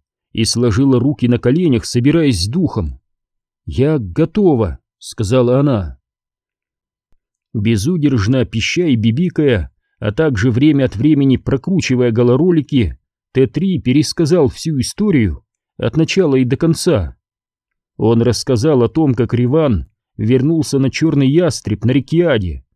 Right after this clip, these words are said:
как они расстались с Кандерусом и продолжили путь на Нафему вдвоём. Он описал внезапную атаку на Ястреб и жёсткую посадку на Нафеме,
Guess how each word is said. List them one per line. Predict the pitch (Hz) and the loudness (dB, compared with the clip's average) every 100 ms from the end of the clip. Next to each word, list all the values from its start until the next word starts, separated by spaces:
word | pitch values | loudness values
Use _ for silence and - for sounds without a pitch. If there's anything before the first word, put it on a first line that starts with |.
| _ _ _ _ | _ _ _ _
как | 113 110 | -4 0
они | 117 151 | 0 2
расстались | 139 - - 147 139 - | 0 0 -2 0 0 0
с | |
Кандерусом | - 127 131 196 160 - 101 67 - _ _ - | 0 0 2 2 2 -2 -4 -6 -12 _ _ -4
и | 117 | -2
продолжили | - 143 165 180 123 110 131 | 0 0 0 0 2 2 0
путь | - 185 135 | 0 -4 0
на | 120 | 2
Нафему | 123 120 185 170 | 0 0 -2 0
вдвоём. | 131 95 113 139 190 170 87 67 - _ _ _ _ _ _ - | 0 -2 0 0 2 0 -2 -6 -14 _ _ _ _ _ _ -6
Он | 107 120 | 0 0
описал | 131 123 - 143 123 | 0 -2 0 0 0
внезапную | 95 123 113 139 - 131 123 | 2 0 2 -2 0 0 0
атаку | 113 170 165 123 | 0 -2 0 0
на | |
Ястреб | 143 170 139 - 101 - _ _ _ _ | 2 0 -2 -4 -8 -8 _ _ _ _
и | 113 | -4
жёсткую | 110 110 151 - 143 127 | -2 0 -2 0 0 2
посадку | 131 - 185 180 - | 0 -2 -2 -2 -2
на | 127 | 0
Нафеме, | 143 - 175 107 78 | 0 0 0 0 -2